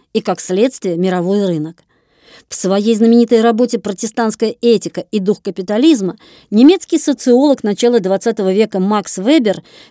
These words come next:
писал, что экономический подъём и развитие капитализма объяснялись наличием протестантской этики, обусловившей трудовое рвение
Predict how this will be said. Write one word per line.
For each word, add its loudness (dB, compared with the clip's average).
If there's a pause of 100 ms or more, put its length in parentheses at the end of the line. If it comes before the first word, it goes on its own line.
писал, 2
что 0
экономический 0
подъём -2
и -4
развитие -2
капитализма -2 (300)
объяснялись 0
наличием 0
протестантской -4
этики, -4 (300)
обусловившей -2
трудовое -2
рвение 2